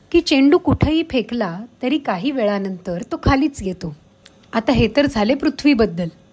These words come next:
तुम्हाला काय वाटते, दुसऱ्या ग्रहावर गुरुत्वाकर्षण कसे असेल? चला तर मग, सर्वप्रथम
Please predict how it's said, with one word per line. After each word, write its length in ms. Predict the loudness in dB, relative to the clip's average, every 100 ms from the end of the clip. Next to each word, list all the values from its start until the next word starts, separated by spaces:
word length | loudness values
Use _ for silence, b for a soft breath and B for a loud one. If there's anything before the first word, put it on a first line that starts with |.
| _ B B 0
तुम्हाला 340 | 4 4 4 2
काय 200 | 2 2
वाटते, 500 | 0 -4 -8 -10 -10 _ b b b
दुसऱ्या 380 | -2 -2 2 0 0
ग्रहावर 540 | 0 2 2 2 0 -2 -8 -10 -2
गुरुत्वाकर्षण 720 | -2 0 -2 -2 -2 -2 -2
कसे 300 | -2 -2 0
असेल? 380 | 0 0 -4 -6 -10 _ _ _ b b b -2
चला 180 | 2 2
तर 180 | 2 -2
मग, 240 | -2 -6 -12 b b b b
सर्वप्रथम 760 | 2 2 2 2 0 2 0 -2